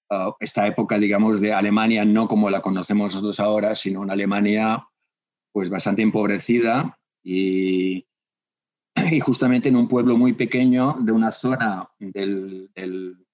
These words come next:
noreste de Alemania, que es Nordwest-Westfalia,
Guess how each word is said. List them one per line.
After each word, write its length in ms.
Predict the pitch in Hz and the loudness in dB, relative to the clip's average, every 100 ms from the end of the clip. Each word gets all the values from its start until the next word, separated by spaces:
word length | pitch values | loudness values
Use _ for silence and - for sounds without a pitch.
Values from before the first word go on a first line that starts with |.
| _ | _
noreste 760 | 95 101 101 - 110 - 104 | -6 -4 -4 -4 -4 -2 -2
de 60 | 104 | 0
Alemania, 440 | 104 107 107 113 | 0 0 0 0
que 80 | 101 | -4
es 100 | 87 | -4
Nordwest-Westfalia, 1080 | 104 107 104 107 98 104 - 110 104 104 117 | -2 0 0 -2 -2 -6 -2 -2 0 -2 -4